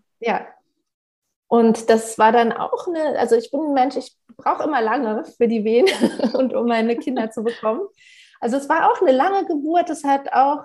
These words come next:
ähm, wieder so anderthalb Tage heftigste Wehen gebraucht. Ähm, also eigentlich fast wieder wie so ein, ähm,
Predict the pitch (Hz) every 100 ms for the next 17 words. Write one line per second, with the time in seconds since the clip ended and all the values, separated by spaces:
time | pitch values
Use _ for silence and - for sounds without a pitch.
0 | - 262 262 254 262 247 240 233 262 269
1 | 254 240 - 226 247 254 233 220 - -
2 | 208 247 262 - 285 - 240 226 247 339
3 | 240 190 190 185 208 - - _ _ _
4 | _ _ _ _ _ _ _ 240 233 233
5 | 233 226 254 311 - _ 277 302 - 277
6 | 294 254 269 247 262 247 240 233 233 220
7 | 226 226 226 220 220 214 226 220